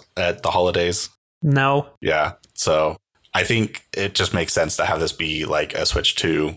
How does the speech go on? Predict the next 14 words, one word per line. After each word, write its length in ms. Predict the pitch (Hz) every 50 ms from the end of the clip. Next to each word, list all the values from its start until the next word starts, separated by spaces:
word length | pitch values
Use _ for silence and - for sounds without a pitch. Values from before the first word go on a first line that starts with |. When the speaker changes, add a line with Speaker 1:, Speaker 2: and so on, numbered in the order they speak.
| - - -
Speaker 1:
launch 300 | 80 80 76 71 - -
title. 400 | - 78 76 73 73 76 - - _ _ -
Speaker 2:
Especially 420 | - - - - - - - 170
since 220 | - - 160 139 -
Mario 180 | 151 143 143 139
Kart 160 | - 147 135
eight 220 | - 139 143 - -
is 100 | 139 -
still 240 | - - 156 135 120
selling 460 | - - - - 135 135 131 123 117
like 180 | 117 120 -
crazy. 540 | - - - 120 120 117 113 110 107 107 - - _ _ _ -
So 420 | - - - 110 110 113 110 - - -
Speaker 1:
Yeah. 280 | - - 73 73 -